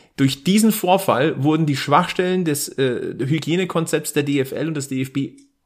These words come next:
sowas von offengelegt. Und da muss dann ganz, ganz schnell nachgeschärft werden. Und wenn wir das heute richtig verstanden haben am Montag, ähm, was so, äh, auf der Pressekonferenz des T S V achtzehnhundertsechzig und auch so im Allgemeinen so zu lesen gewesen ist,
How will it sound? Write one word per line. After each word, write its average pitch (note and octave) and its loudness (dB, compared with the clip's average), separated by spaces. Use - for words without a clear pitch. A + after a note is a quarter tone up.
sowas F3+ 4
von A2 -2
offengelegt. G#2 -6
Und C3+ 0
da C#3 2
muss D#3+ 0
dann D#3+ -2
ganz, D#3+ 0
ganz E3+ -2
schnell D#3 -4
nachgeschärft C#3+ -2
werden. G#2+ -2
Und A2 -8
wenn C3 -2
wir D3 -2
das C3 -4
heute C#3 0
richtig D#3+ -4
verstanden C#3+ -4
haben E3+ -2
am D3+ -2
Montag, E3 -4
ähm, C#3+ -4
was C3+ -2
so, C3+ 0
äh, B2+ 0
auf B2+ -6
der C3 0
Pressekonferenz C#3 -4
des B2+ -8
T C3+ -6
S C3+ -6
V - -8
achtzehnhundertsechzig B2+ -6
und - -8
auch B2+ -4
so B2+ -6
im A#2+ -8
Allgemeinen C3 -2
so C#3 -4
zu C3+ -6
lesen C#3 -2
gewesen C3 -4
ist, B2+ -8